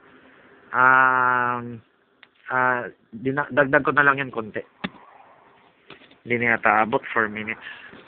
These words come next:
Teka, teka. Yung pagbabasa ng ebide-, yung tracks ni Gan, wag na mo, wag ko na nasa, muna isama sa record. Baka may itatanong ka,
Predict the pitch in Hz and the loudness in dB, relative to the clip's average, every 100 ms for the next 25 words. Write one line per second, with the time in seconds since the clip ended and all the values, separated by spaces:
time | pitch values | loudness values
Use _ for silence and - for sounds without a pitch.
0 | - - _ - 139 135 131 110 - _ | -20 -20 _ -6 -4 -4 -4 -6 -8 _
1 | _ _ _ - 160 170 175 190 180 185 | _ _ _ -2 0 0 2 2 4 0
2 | 196 190 185 180 175 175 170 170 170 170 | 0 -2 -6 -8 -12 -12 -12 -14 -10 -8
3 | 156 160 170 160 160 165 160 151 170 147 | -6 -4 -6 -8 -12 -12 -14 -10 -6 -6
4 | - 156 147 151 143 135 127 131 131 143 | -8 -4 0 0 -2 -10 -10 -8 -4 -4
5 | 139 139 - - 131 123 151 143 143 143 | -4 -6 -8 -12 -10 -4 0 0 0 -2
6 | 139 139 123 123 127 127 123 117 123 117 | -4 -4 -4 -2 -2 -2 2 2 2 0
7 | _ _ - - - - - 139 170 180 | _ _ -20 -20 -20 -12 -2 2 2 0
8 | 180 175 170 170 170 156 135 | -4 -6 -6 -10 -10 -10 -8